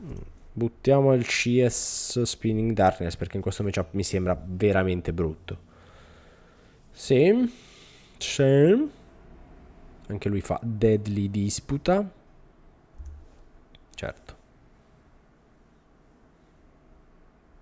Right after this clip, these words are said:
Sì, uno, due, tre, quattro. Ah, ranella. <clears throat>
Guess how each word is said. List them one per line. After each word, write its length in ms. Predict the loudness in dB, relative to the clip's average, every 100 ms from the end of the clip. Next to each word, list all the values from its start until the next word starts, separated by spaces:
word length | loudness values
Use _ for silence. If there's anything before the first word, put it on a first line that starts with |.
| _ -20 _ _ -20 _ _ _ _
Sì, 220 | -12 -12 -6
uno, 240 | -4 -2
due, 320 | 0 -2 -2
tre, 140 | -6 -8
quattro. 280 | -10 -8
Ah, 140 | -6 -6
ranella. 640 | -4 -4 -2 -2 -2 -6 -16 _ _ _ _ -20 -20 _ -20 -20 -20 -20 -20 -20 -20 -20 -20 -20 -20 -16
<clears throat> 800 | -16 -10 -8 -4 -2 0 -2 -6